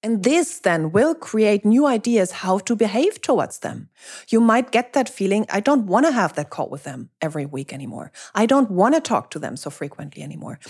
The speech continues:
I don't want to think about their problems anymore. I want to think about my own issues."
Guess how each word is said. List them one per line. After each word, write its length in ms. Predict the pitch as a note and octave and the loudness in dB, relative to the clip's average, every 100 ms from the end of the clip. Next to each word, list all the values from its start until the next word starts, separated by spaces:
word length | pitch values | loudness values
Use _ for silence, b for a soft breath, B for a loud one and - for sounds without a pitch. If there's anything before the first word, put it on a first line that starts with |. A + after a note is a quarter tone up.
| B B B | B B B
I 140 | B3 | 0
don't 320 | B3+ C#4 D#4 G3+ | 4 2 2 2
want 360 | G3+ D4 F4+ - | 2 4 2 2
to 100 | F#4 | 0
think 400 | - D#4 C#4 A#3 | 2 2 4 2
about 260 | F#3 D#3 | 2 0
their 100 | D#3+ | -2
problems 460 | - D#3+ - D3+ - | -4 -8 -6 -12 -12
anymore. 360 | C#3+ D3 C#3+ | -10 -10 -6
I 100 | F3 | 0
want 160 | D#4+ F4+ | 2 2
to 40 | |
think 220 | F4 F4+ D4 | 0 0 2
about 220 | B3 A#3+ | 0 0
my 120 | A3+ | 2
own 220 | A#3+ D4 | 2 2
issues." 480 | F#3 - - - | 0 -4 -8 -16